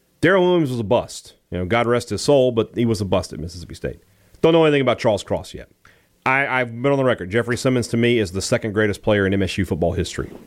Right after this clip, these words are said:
I, I, I will give him that high a praise. Pegues was a really good player for Mississippi State. Now you're talking about these four-star kids.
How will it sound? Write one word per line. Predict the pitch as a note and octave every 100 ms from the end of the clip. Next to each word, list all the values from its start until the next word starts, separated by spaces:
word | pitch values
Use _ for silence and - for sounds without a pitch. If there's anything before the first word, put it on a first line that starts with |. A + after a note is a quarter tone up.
| - -
I, | F#2 F2+
I, | G2 F#2+
I | F#2
will | G2
give | F#2+
him | F#2+ G2
that | F#2
high | F#2
a | F2
praise. | - D#2 C#2+ - - _ _ _ _ _ -
Pegues | D#3+ D3 F3 C3+
was | C3
a |
really | B2+ B2 A#2+
good | A2+ F#2+
player | G#2+ F#2
for | E2
Mississippi | F2 - - -
State. | - B1+ - - - - - _ _ _ _ _ _ _ _
Now | B2
you're | E3
talking | F#3+
about | C#3+
these | A2+
four-star | - A#2+ - D3
kids. | D#3 D3+